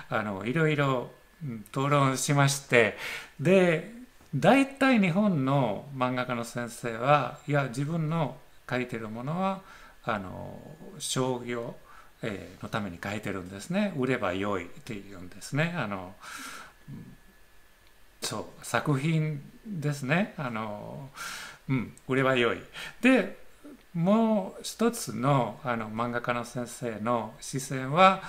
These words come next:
いや、アートですね。これは、あの、プロダクトじゃなくて、アートですっていう、えー、考え方もあります。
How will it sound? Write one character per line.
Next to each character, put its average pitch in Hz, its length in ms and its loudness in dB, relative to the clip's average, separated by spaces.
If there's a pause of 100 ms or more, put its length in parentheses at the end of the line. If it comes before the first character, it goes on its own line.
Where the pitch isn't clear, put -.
(360)
い 147 60 0
や、 131 300 6 (760)
ア 170 160 6
ー - 80 2
ト 92 260 -8 (180)
で 98 100 -10
す - 100 -8
ね。 151 320 2
こ 156 140 0
れ 156 100 4
は、 156 440 6
あ 127 60 -2
の、 107 560 -6
プ 151 80 -4
ロ - 60 -2
ダ 127 120 2
ク - 60 -14
ト 113 140 -4
じ 107 80 -4
ゃ 107 40 -2
な 104 120 -4
く - 100 -10
て、 101 340 -4 (480)
ア 120 160 4
ー 123 40 4
ト 120 160 -4
で 117 160 -2
す - 140 -10
っ - 20 -20
て 185 100 -4
い 127 360 0
う、 123 120 -6 (280)
え 90 680 -8
ー、 123 180 -4
考 120 60 0
え 120 80 0
方 135 240 0
も 135 180 4
あ 110 40 2
り 101 100 -4
ま 98 160 -4
す。 - 120 -14